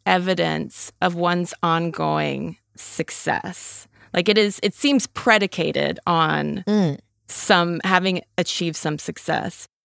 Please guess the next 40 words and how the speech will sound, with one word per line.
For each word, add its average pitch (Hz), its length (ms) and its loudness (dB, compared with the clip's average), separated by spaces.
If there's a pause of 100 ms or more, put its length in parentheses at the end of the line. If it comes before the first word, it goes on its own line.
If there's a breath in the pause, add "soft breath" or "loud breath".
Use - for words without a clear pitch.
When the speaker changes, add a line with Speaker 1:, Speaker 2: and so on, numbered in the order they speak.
(160)
Speaker 2:
I 208 100 8
don't 349 160 4
know. 320 160 4
For, 262 380 4
for 269 160 6
me, 349 300 4
it - 120 -2
feels 269 260 4
very 214 320 4
real 196 320 4
in 180 140 4
that 170 240 2
sometimes 180 480 0
I 170 60 4
am 165 260 2
like, 160 240 0
"Who 180 160 2
am 160 160 0
I 147 380 -2
to, 170 340 2 (460 soft breath)
to 214 120 0
have 175 320 4
these 220 200 0
opportunities?" 196 1000 2
Or 170 340 4 (420 loud breath)
I 208 60 6
don't 294 160 6
know 349 100 4
if 311 80 2
it's 262 220 0
just, - 280 0
like, 185 260 2
the 180 200 4
self-doubt 185 960 2
almost 180 400 0
acts 165 400 2
as 165 180 0
a 160 460 4
foil 262 680 4
to, 220 560 2